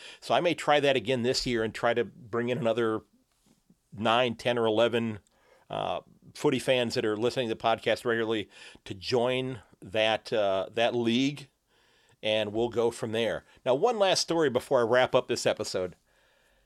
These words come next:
I ran across a, an interesting story on the S E N, uh, website, and I posted a link to, uh, to this article. And it is, uh, an article in which they, uh, were talking to the senior coach from the Eagles, uh, Adam Simpson.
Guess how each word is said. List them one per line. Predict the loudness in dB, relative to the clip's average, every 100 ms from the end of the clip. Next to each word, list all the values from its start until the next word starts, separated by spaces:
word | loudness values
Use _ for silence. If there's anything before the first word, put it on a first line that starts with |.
| _ _ -4
I |
ran | 0 2 2
across | 2 2 2
a, | 0 -2
an | 0
interesting | -2 -2 -4 -4
story | -4 0 2 2
on | 2
the | 0
S | 0 0
E | 0
N, | 0 -2 -6 -12 _ -8
uh, | -4 0 0 -2
website, | 0 2 0 0 0 0
and | 0 0
I | 0
posted | 0 0 0 -2
a | 0
link | 0 0 -4
to, | -6 -4 -2
uh, | 0 0 -2 -6
to | -6
this | -4 0
article. | 0 0 -4 -8 _ _ _ _ _ _ _ _ _ _ -2
And | 2 2 2
it | 2 2
is, | 2
uh, | 2 4 2 0
an | 0
article | 2 2 2 0 0 -2 -6
in | -2
which | -2 -2 -2
they, | -2 0 0
uh, | 0 0 -2
were | -4 -6 -4
talking | 0 0 0 -4
to | -2
the | 0 0 0
senior | -4 -4 -2
coach | 0 0 -2
from | -6 -4
the | -4 -2
Eagles, | -2 -2 -2 -2
uh, | 0
Adam | 0 0
Simpson. | -2 -2 -2 -8